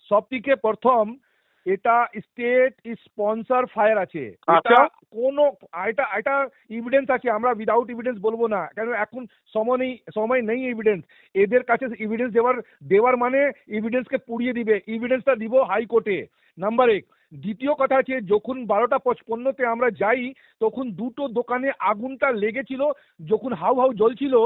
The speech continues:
Speaker 2: হুম।
Speaker 1: আমরা কমসে কম ক্যা-, আহ, ওয়ার্ডগঞ্জ থানাকে আর, আহ, ফায়ার, আহ, কে, আহ, দ-, দশ বার না একশো বার, একশো মোবাইল দিয়ে ফোন করেছি। কবে এসছে? দুটো পঁচিশে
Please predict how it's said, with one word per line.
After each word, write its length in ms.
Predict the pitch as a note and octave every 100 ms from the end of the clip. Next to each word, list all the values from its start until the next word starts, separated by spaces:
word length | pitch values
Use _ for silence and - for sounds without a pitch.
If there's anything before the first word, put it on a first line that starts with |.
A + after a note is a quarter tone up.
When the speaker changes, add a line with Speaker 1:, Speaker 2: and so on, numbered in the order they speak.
| C4 _ _ _ _
Speaker 2:
হুম। 180 | C#3 G#2+ - _ F3
Speaker 1:
আমরা 440 | A3 B3+ C#4+ D4 - -
কমসে 360 | A#3+ B3 C#4+
কম 180 | C#4 C#4
ক্যা-, 520 | - A#3+ A#3+ - A3
আহ, 520 | A#3 A3+ A3+ G#3 G3
ওয়ার্ডগঞ্জ 340 | G#3 B3+ C4+ C#4 G#3+
থানাকে 400 | B3 C#4+ D4+ D4
আর, 160 | B3+ B3
আহ, 400 | - _ G#3+ G#3 G3 -
ফায়ার, 480 | G3+ B3 C#4 B3+ B3
আহ, 200 | A#3+ A3 A3+
কে, 260 | B3 G#3+ B2 _ - - G3
আহ, 260 | F#3+ G3 F3+ D#3+
দ-, 300 | D#3 A#3+ G3 F#3
দশ 240 | A3+ C4+
বার 160 | C4 C#4
না 240 | C4 A#3+
একশো 380 | C#4+ - D4+ C#4
বার, 260 | A#3 C4 C#4+ - _ _ _ _ -
একশো 340 | B3 - D#4+
মোবাইল 280 | C#4+ C#4+ C#4+
দিয়ে 140 | C#4
ফোন 240 | C4+ B3+ C4
করেছি। 480 | A#3+ A#3 A3+ F#3 G#2+ _ _ _ _ _ _ -
কবে 280 | F3+ G#3+ B3+
এসছে? 420 | B3+ - D#4 D#4+ - -
দুটো 540 | C3+ G3+ C4 G#3 C#4+ D4 G#3+ _ _ _ _ -
পঁচিশে 520 | B3 C#4 C4+ D#4+